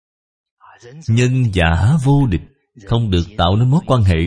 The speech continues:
đối lập xung đột như vậy với người khác. Tôi rất là may mắn vì đã gặp được những vị đại thiện tri thức như vậy. Sự chân thành đó,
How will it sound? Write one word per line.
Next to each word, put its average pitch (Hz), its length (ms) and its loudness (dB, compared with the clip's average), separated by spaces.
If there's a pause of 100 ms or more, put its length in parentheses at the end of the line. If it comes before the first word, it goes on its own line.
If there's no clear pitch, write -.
đối 170 200 0
lập 104 200 -4
xung 131 320 -4
đột 82 260 -2
như 131 180 -2
vậy 78 120 -2 (160)
với 143 100 0
người 85 180 -4
khác. 135 320 -8 (1400)
Tôi 110 180 4
rất 151 200 0
là 82 120 2
may 92 280 2
mắn 120 400 -2 (760)
vì 110 280 0
đã 113 100 0
gặp 98 260 -2
được 98 280 0
những 104 180 0 (120)
vị 92 100 -2 (100)
đại 85 100 0 (100)
thiện 90 200 0 (100)
tri 143 80 4 (140)
thức 220 120 -6 (140)
như 123 120 -4
vậy. 80 320 -4 (1800)
Sự 95 260 0
chân 143 320 2
thành 73 300 0
đó, 123 380 -2